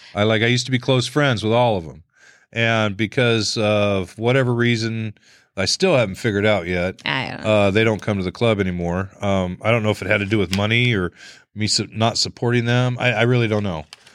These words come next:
Speaker 1: Uh, I know we're both in the same business, and, and
Speaker 2: Yeah.
Speaker 1: we're not that far away. We should be doing business together. Uh, but, you know,
Speaker 2: But,
Speaker 1: whatever.
Speaker 2: you know,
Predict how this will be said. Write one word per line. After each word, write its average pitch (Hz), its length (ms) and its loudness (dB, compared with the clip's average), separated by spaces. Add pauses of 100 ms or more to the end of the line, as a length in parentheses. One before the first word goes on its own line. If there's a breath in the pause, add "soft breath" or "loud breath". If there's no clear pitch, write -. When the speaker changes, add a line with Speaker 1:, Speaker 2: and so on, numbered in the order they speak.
(220 loud breath)
Speaker 1:
Uh, 95 720 4 (140)
I 156 140 2
know 185 140 2
we're 160 100 2
both 156 260 0
in 139 80 -2
the 120 80 0
same 127 260 2
business, 117 440 0
and, 98 220 -6
and 107 140 -4
Speaker 2:
Yeah. 101 60 -2
Speaker 1:
we're 110 60 -2
not 123 160 0
that - 160 -4
far 113 220 2
away. 107 240 2
We 95 160 0
should - 180 -6
be 98 80 -4
doing 95 220 -2
business 95 300 -4
together. 80 320 -6 (680 loud breath)
Uh, 90 340 -2
but, 87 220 -14
you 143 120 -4
know, 285 100 2
Speaker 2:
But, 294 160 0
Speaker 1:
whatever. 233 200 -2
Speaker 2:
you 277 120 0
know, 233 180 0